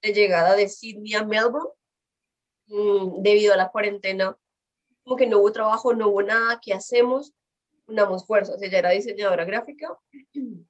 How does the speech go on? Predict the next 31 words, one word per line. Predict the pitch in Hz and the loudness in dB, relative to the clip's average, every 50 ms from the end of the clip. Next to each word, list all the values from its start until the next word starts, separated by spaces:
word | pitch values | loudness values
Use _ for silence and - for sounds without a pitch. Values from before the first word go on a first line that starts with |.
| _ _ _ _ _ _ _ _ _ _ _ _ _ _ | _ _ _ _ _ _ _ _ _ _ _ _ _ _
Y | - - | -20 -12
pues | _ 208 202 190 | _ -2 0 2
yo, | 190 196 185 175 151 - | 4 4 4 4 4 4
desde | 190 202 202 208 | 2 2 2 2
mi | 208 214 208 | 0 -2 -4
profesión, | 208 202 202 220 214 - 202 190 180 | -6 -6 -6 -8 -4 -4 -4 -4 -4
dije, | 175 175 196 190 190 190 - _ | -6 -4 0 0 0 0 -2 _
pues | 226 214 220 - _ _ _ | -8 -8 -8 -10 _ _ _
a | 208 | -4
mí | 208 208 | -2 -2
me | 208 196 | 0 0
gustaría | 202 - - - 214 220 226 208 185 175 | 0 -2 -2 -4 -6 -2 0 0 0 -2
que | 196 | -6
hiciéramos | 202 214 208 185 190 202 196 - - | -10 -6 -4 -4 -2 -2 -4 -6 -8
esto. | 220 208 - _ _ _ _ _ - - - - - - - _ _ _ _ _ | -8 -10 -10 _ _ _ _ _ -20 -20 -20 -20 -20 -20 -20 _ _ _ _ _
Nos | - 214 - | -10 -6 -4
unimos, | 202 202 214 254 285 277 302 330 311 | -2 -2 0 -2 -2 -2 -4 -4 -4
lastimosamente | 262 254 254 233 214 202 196 202 185 190 202 196 196 202 196 | -6 -6 -6 -6 -6 -6 -4 -2 -4 -4 -4 -6 -6 -6 -8
ella | 185 208 | -8 -10
se | - 226 - | -12 -12 -14
tuvo | - 202 180 170 170 | -12 -10 -10 -10 -10
que | _ 220 202 | _ -16 -12
ir | 190 190 190 180 170 - _ _ | -12 -10 -12 -12 -16 -20 _ _
a | 190 196 - | -6 -4 -4
Colombia | 233 208 202 185 175 180 175 185 190 196 | -6 -2 0 0 0 0 0 0 0 0
de | 190 | 0
vuelta, | 180 175 185 190 190 196 - - - - | 0 0 0 0 0 0 -4 -10 -10 -10
pues | - - _ | -12 -20 _
por | _ - 180 | _ -12 -8
la | 175 175 | -8 -8
situación. | 175 185 175 _ _ 160 - - - 196 226 254 - | -8 -10 -20 _ _ -20 -20 -6 -4 0 0 0 -2